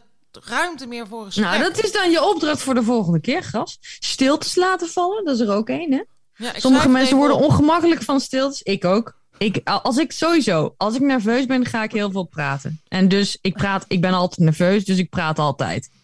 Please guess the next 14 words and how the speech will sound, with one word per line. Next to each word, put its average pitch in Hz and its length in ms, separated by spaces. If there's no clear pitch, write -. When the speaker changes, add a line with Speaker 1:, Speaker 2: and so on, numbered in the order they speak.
Speaker 2:
Dus, 196 400
ja. 202 380
Speaker 1:
Gras - 380
krijgt 202 340
als 147 220
opdracht 180 720
dat 160 140
ik, 165 200
dat 151 160
ze 151 120
stiltes 196 440
moet 139 180
laten 127 300
vallen. 123 340